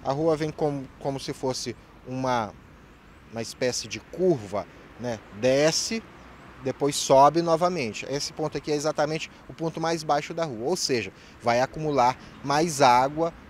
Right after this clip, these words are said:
que desce por aqui. Só que essa água que já tá descendo, eu pelo menos acredito que não seja somente água de chuva, porque faz muito tempo, tem bastante horas que não chove por aqui,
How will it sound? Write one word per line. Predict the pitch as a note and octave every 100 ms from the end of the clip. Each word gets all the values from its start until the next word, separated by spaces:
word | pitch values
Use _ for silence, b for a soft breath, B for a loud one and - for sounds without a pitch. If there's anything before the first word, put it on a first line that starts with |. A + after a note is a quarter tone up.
| -
que | E3
desce | C#3+ C3+ -
por | E3
aqui. | E3+ - G#2
Só | - - D#3
que | F#3+
essa | - C3+
água | B2+ B2+
que | B2+
já | C3
tá | C3
descendo, | C3 - C3+ C#3 - E3
eu | D#3 F3
pelo | E3 C#3+
menos | D3 C#3+
acredito | C#3 A#2+ D3 -
que | D#3
não | D3
seja | - D3 C#3+
somente | D#3 C#3 B2+ C3+
água | C3
de | C3
chuva, | - D3+ D#3 B B
porque | -
faz | D3 D3+ C3+ - B2
muito | C3 C3+ F3+ A3 G3
tempo, | - C3 C#3+ - B B -
tem | C#3
bastante | C#3 - E3+ G3 D3+
horas | B2+ C3+ D3 - B B B -
que | D3 C#3+ C#3+ C#3+ C#3+ D3+
não | E3
chove | D#3+ C#3 B2+ C3+ D3
por | D#3
aqui, | D3+ D3 A2+